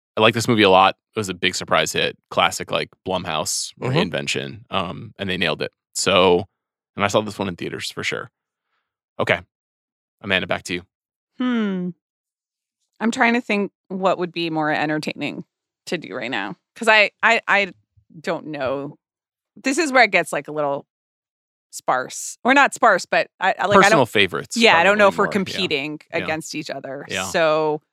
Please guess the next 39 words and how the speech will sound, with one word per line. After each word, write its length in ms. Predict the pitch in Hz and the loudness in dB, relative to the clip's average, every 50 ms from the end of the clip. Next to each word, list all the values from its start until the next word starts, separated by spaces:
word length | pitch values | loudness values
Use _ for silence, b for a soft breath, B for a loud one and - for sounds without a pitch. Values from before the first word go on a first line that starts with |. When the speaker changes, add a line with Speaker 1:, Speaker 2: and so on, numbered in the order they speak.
| _ _ | _ _
Speaker 1:
Well, 60 | 120 | -4
it's 100 | 120 - | -2 2
weird 220 | 131 151 165 143 117 | 4 6 8 8 8
in 100 | 107 101 | 6 4
a 60 | 98 | 4
year 200 | 95 98 104 110 | 2 4 4 2
with 160 | 104 101 - | 2 2 2
not 220 | 98 95 95 98 | 2 4 4 4
a 40 | 95 | 2
lot 200 | 92 92 92 92 | 2 0 0 0
of 100 | 95 - | -2 -4
stuff. 640 | - - - - - 104 95 92 - - - - - _ _ _ _ _ _ _ _ _ _ - | -6 -6 -4 2 4 4 4 2 0 -8 -16 -18 -20 _ _ _ _ _ _ _ _ _ _ -8
Speaker 3:
Right. 400 | 277 269 302 247 170 135 117 - - 107 | 0 2 2 2 2 0 -4 -8 -10 -8
Speaker 1:
Weird, 200 | 107 101 104 104 - | -4 -4 -4 -4 -6
it's 160 | 107 101 98 104 - _ | -10 -8 -8 -10 -6 _
oddly 300 | 101 104 104 92 98 95 | 2 2 4 4 0 -4
more 200 | 90 90 90 90 | -2 -2 -4 -4
dispersed 600 | 85 - - - - - 85 80 - - - - _ _ _ | -6 -6 -8 -6 -4 -4 -4 -4 -6 -8 -10 -12 _ _ _
amongst 340 | - 95 92 - - - - | -8 -8 -6 -6 -6 -6 -6
our 80 | 69 | -6
tastes. 400 | - - - 64 - - - - | -6 -6 -8 -8 -6 -8 -6 -4
Speaker 2:
Yes. 280 | 175 - - - - - _ _ _ _ _ _ - | -6 -6 -6 -10 -12 -14 _ _ _ _ _ _ 0
I 80 | - 294 | 2 2
Speaker 3:
I, 40 | 320 330 | 2 2
Speaker 2:
think 120 | - - - _ - | 0 -4 -10 _ -8
so. 60 | - - - | -4 0 2
Speaker 3:
I 100 | 294 311 | 2 2
guess 240 | 277 440 480 - | 2 0 2 2
I'll 80 | 339 262 | 2 2
just 220 | 233 226 220 - | 2 -2 -4 -4
take 220 | - 214 180 165 - _ | -6 -6 -6 -6 -8 _
my 360 | 170 151 156 160 151 131 - - _ _ _ _ _ _ _ _ _ _ _ 190 | -6 -4 -4 -4 -4 -6 -8 -12 _ _ _ _ _ _ _ _ _ _ _ -20
f-, 120 | 190 - _ _ _ _ _ _ _ 269 - _ _ - - - - - _ 226 | -20 -20 _ _ _ _ _ _ _ -20 -20 _ _ -20 -20 -20 -20 -20 _ -6
favorite, 460 | - 208 151 143 143 139 143 170 - - | -4 -4 -4 -2 -2 -2 -2 -2 -4 -2
being 220 | 196 190 180 185 | -2 0 0 0
a 40 | 190 | 0
loaded 340 | 190 190 196 185 185 175 165 | 2 2 4 4 4 2 2
word, 340 | 165 160 151 151 151 156 - _ - | 2 2 4 2 2 0 -4 _ -4
um, 460 | 160 175 170 165 160 143 143 107 - | -2 0 2 0 0 0 -2 -6 -10